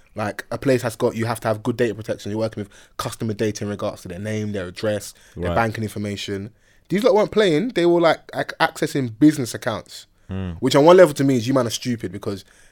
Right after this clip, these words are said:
Speaker 1: their man that, that work at a business account, they're watching their money tightly, innit? <laughs> They're watching them. So they,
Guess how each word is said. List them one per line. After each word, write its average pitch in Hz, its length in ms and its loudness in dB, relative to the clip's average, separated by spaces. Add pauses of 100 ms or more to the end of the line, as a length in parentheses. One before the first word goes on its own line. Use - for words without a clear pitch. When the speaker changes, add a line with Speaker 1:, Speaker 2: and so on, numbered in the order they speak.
Speaker 1:
their 147 140 8
man 151 220 6
that, 131 240 -4 (120)
that 113 200 -4
work 123 220 2
at 123 60 -2
a - 20 -12
business 117 280 -4
account, 120 340 -4 (480)
they're 127 240 8
watching 123 360 2
their 113 100 2
money 113 300 0
tightly, 113 400 0
innit? 113 240 -6 (1800)
<laughs> 160 80 -2
They're 170 280 10
watching 151 280 6
them. 131 120 4
So 143 120 4
they, 175 180 12